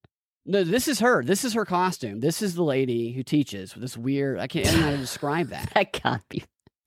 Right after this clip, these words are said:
Speaker 2: Uh, it's just getting sillier and sillier.
Speaker 1: She
Speaker 2: They,
Speaker 1: picked
Speaker 2: they
Speaker 1: up
Speaker 2: really are checking,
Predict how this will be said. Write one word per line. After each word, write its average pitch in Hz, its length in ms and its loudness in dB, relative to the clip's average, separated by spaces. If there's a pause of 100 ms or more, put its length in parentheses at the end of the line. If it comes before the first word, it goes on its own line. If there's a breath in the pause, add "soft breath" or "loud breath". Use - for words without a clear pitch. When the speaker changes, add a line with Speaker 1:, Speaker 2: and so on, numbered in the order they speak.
(680 loud breath)
Speaker 2:
Uh, 185 200 6
it's 190 120 -2
just - 200 2
getting 127 240 4
sillier 139 440 2
and 135 120 0
sillier. 139 520 0 (960)
Speaker 1:
She - 160 -4
Speaker 2:
They, 185 80 4
Speaker 1:
picked 202 140 4
Speaker 2:
they 196 40 6
Speaker 1:
up 196 80 4
Speaker 2:
really 190 320 6
are 120 100 2
checking, 117 380 -4